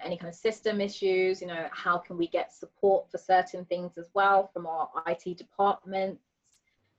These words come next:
um, especially if you're working remotely from home, how, how do they work? <laughs> How do they help you? You know, if you've got login issues, so on and so forth. Um, so that week was pretty good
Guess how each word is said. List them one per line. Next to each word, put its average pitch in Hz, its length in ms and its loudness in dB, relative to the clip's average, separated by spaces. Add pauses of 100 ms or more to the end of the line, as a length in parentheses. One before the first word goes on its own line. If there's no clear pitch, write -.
(140)
um, 165 300 0 (340)
especially 185 420 0
if 185 100 -4
you're 180 100 2
working 175 420 0
remotely 208 560 2
from 175 160 -14
home, 214 540 0
how, 185 600 0
how 190 280 4
do 180 120 -6
they 170 140 -6
work? 202 420 0
<laughs> 403 920 2
How 254 240 6
do 233 100 8
they 202 120 6
help 220 300 2
you? 214 220 2
You 208 120 -4
know, 190 80 6
if 190 120 4
you've 202 100 -18
got - 200 0
login 202 320 0
issues, 202 380 -8
so 196 160 4
on 190 80 -4
and 185 60 -18
so 196 180 -2 (100)
forth. 202 260 4 (600)
Um, 185 440 2
so - 120 -20
that 214 220 2
week 208 260 0
was 185 100 -6
pretty 196 520 -4
good 180 220 4